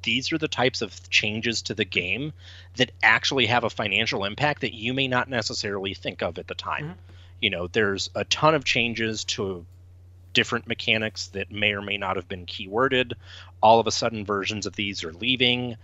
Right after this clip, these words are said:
Speaker 1: colors are losing these effects, colors are gaining these effects, and it has a big impact, especially on E D H, which again, casual format, casuals drive the market. So for me, I picked up about twenty of these.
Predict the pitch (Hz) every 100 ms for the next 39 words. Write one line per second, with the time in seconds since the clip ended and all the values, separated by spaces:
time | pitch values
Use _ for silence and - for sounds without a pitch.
0 | - - - 113 98 85 87 101 131 117
1 | 123 117 110 113 131 117 - - 104 85
2 | 87 87 98 104 110 107 104 - 113 101
3 | 104 95 98 98 95 87 107 104 104 98
4 | 104 85 - - - - - - 123 101
5 | 110 98 92 95 92 90 76 73 - -
6 | - - - - - - 202 139 120 -
7 | - - - - 98 98 123 - 190 147
8 | 127 - - - - - 87 92 87 -
9 | 85 85 78 76 - - - - - -
10 | - - - - - 98 98 98 95 -
11 | - 95 127 214 285 285 - - - -
12 | - - 131 165 175 - 160 139 123 -
13 | - 107 87 80 64 - -